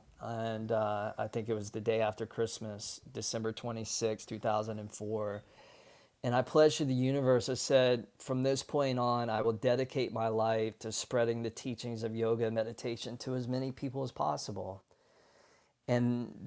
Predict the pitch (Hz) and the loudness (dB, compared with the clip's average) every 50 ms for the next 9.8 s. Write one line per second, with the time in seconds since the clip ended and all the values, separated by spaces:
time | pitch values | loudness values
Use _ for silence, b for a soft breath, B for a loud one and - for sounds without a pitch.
0 | 120 113 117 123 117 120 127 127 127 131 123 - - 131 123 123 120 120 120 - | -4 2 6 8 10 12 12 12 10 8 6 2 -2 2 6 8 8 8 8 6
1 | - - - - - - 127 135 120 120 120 - - 131 - - - 127 123 127 | 0 -2 -4 -6 -12 -2 4 6 6 6 4 2 0 -2 -2 0 2 2 4 4
2 | 139 - 131 120 110 104 - 117 117 117 - - - 127 117 117 113 104 104 113 | 4 4 2 -4 -4 -4 -2 2 2 2 2 2 0 2 2 2 2 4 4 4
3 | 110 110 117 117 110 101 104 104 110 113 117 117 120 - 120 117 117 120 - - | 6 6 6 6 6 4 2 0 0 -2 -2 -4 -4 -2 2 2 4 4 2 0
4 | - 135 127 127 135 127 - - - 127 143 160 143 110 104 104 - - - - | 2 2 4 4 2 2 0 -2 -2 -2 -2 -2 -6 -8 -10 -12 -14 -12 -12 -12
5 | - - - _ b b b b b b b b b b b - 117 117 113 113 | -12 -16 -18 _ b b b b b b b b b b b -2 0 2 6 6
6 | 123 127 131 135 127 123 120 117 117 113 113 - - 131 113 110 110 - - 113 | 8 8 8 8 8 8 6 8 6 4 4 2 -2 -2 -2 -2 -2 2 4 4
7 | 120 123 - - 156 139 - - 165 165 165 165 165 160 165 165 165 170 170 165 | 4 4 2 -2 -4 -4 -2 0 2 4 4 4 2 2 2 2 4 4 2 2
8 | 170 - - 151 151 151 151 - - - - 156 143 156 151 151 151 156 151 - | 0 -2 -4 -4 -4 -4 -4 -6 -8 -6 -6 -2 4 6 6 6 6 2 0 -2
9 | - 156 143 - - - 156 156 165 165 170 165 165 170 170 | -2 -2 -4 -4 -4 -4 -4 -4 -4 -4 -4 -4 -4 -6 -8